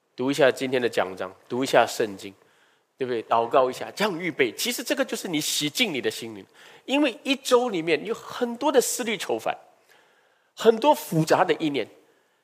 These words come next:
其实这些意念是，其实神一动工的话，那些问题全部解决的。但是这个东西你知道，主啊，带着这些东西来，要洗净。所以呢，你一定要做的，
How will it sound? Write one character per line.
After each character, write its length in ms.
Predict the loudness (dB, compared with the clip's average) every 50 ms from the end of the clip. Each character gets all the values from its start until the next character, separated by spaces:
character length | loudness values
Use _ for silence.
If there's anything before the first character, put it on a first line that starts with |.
| _ _
其 160 | -6 -2 0 0
实 160 | 0 -2 -4
这 200 | -2 0 0 0
些 180 | 2 2 0
意 200 | 0 0 -2 -4
念 140 | -2 -2 -2
是， 160 | -2 -4 -6 -8
其 300 | -6 -6 -4 -4 -4 -4
实 400 | -6 -6 -2 2 2 2 2 2 -4 -16 -20 -14
神 320 | -10 -6 0 0 0 0 0 0
一 120 | 2 2
动 320 | 2 2 4 4 4 4 4
工 180 | 0 0 2 2
的 100 | 2 2
话， 200 | 2 2 2 2
那 60 | 2 2
些 100 | 2 4
问 160 | 2 2 0
题 100 | -2 -6
全 160 | -6 -6 -6
部 80 | -6 -6
解 160 | -6 -6 -8
决 180 | -6 -6 -10 -12
的。 60 | -12 _ _ _ _ _ _ _ _ _ _ _ _ _
但 120 | 2 2 2
是 120 | 2 0
这 180 | 0 2 2 2
个 100 | 2 2
东 160 | 0 0 -2
西 120 | -2 -4
你 100 | -4 -6
知 160 | -6 -4 2
道， 340 | 6 8 8 6 6 -4 -12 -12
主 80 | -8 -6
啊， 180 | -6 -4 -6 -6 -6
带 160 | -4 -4 0
着 100 | 0 0
这 120 | 0 0
些 120 | -2 -2 -2
东 160 | -2 -4 -6
西 140 | -6 -6 -6 -6
来， 160 | -6 -8 -10 _ _ -20 -20 _ _ _ _ _ _ -10
要 140 | -8 -8 -6
洗 280 | -6 -8 -10 -10 -12
净。 160 | -16 -18 -20 -20 _ _
所 160 | -6 -2 -2
以 60 | 0
呢， 180 | 2 2 2 2
你 140 | 0 -2 -4
一 140 | -4 -2 0
定 100 | 2 6
要 180 | 6 6 6
做 220 | 4 4 4 2 2
的， 80 | 2